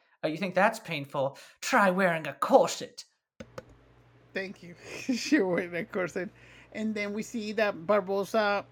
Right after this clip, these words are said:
Speaker 2: I love this little detail that Barbossa and Jack, they're technically fighting. It looks beautiful like a dance. And we see Barbossa in the moonlight. And I love the consistency of the special effects that every time he touches the moonlight, he tur-, he turns into a skeleton.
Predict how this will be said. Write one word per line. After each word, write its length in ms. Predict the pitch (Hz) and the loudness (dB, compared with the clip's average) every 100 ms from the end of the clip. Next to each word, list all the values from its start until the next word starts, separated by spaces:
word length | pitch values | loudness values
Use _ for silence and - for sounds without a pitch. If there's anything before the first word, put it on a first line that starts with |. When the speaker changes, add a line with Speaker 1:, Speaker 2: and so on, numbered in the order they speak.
| - _ _ _ - - | -20 _ _ _ -20 -2
Speaker 2:
I 100 | 202 | 2
love 280 | 220 208 202 | 2 0 -2
this 200 | 233 226 | -6 -4
little 260 | 202 214 214 | -6 -4 -4
detail 340 | 202 196 196 | -4 -4 -4
that 160 | 202 190 | -4 -2
Barbossa 640 | 196 175 185 185 208 190 | -4 -4 -6 -4 -4 -4
and 180 | 180 165 | -6 -6
Jack, 340 | 190 165 175 - | -4 -4 -6 -10
they're 260 | 180 185 160 - - | -4 -4 -4 -12 -4
technically 380 | 214 208 233 233 | -4 -4 -4 -6
fighting. 460 | - 202 190 190 | -2 -2 0 -4
It 120 | 190 185 | -6 -4
looks 240 | 196 - | -6 -6
beautiful 400 | - 202 208 226 | -4 -2 -2 -2
like 180 | 196 - | -4 -2
a 80 | 185 | -4
dance. 460 | 175 165 170 151 - | -4 -8 -8 -12 -10
And 260 | 202 190 180 | -6 -6 -4
we 120 | 196 | -6
see 340 | 185 - 202 | -6 -8 -8
Barbossa 680 | 175 202 202 180 190 - 202 - | -2 2 2 0 -4 -2 -4 -4
in 240 | 254 277 262 | -2 0 2
the 80 | 233 | 2
moonlight. 580 | 208 202 202 190 190 185 - - _ _ | 2 0 -2 0 -2 -4 -16 -20 _ _
And 140 | 214 220 | -4 -2
I 40 | |
love 200 | 208 202 | 0 0
the 80 | 226 | 0
consistency 540 | 226 214 226 214 220 233 | -2 -4 -4 -4 -2 -2
of 60 | |
the 60 | 202 | -6
special 340 | - 202 208 | -6 -6 -4
effects 240 | 202 202 185 | -4 -4 -2
that 140 | 202 - | -2 0
every 260 | 190 214 | 2 2
time 160 | 226 226 | 2 -2
he 120 | 240 | -2
touches 300 | 226 196 233 | -2 -2 -2
the 100 | 220 | -4
moonlight, 480 | 214 202 190 190 190 | -4 -4 -6 -6 -6
he 140 | - 202 | -6 -8
tur-, 280 | - 196 | -4 -4
he 240 | 175 - 202 | -4 -8 -8
turns 220 | - 180 | -6 -6
into 200 | 208 214 | -6 -2
a 60 | 202 | -2
skeleton. 640 | - 196 165 165 175 185 | -4 -8 -6 -6 -6 -8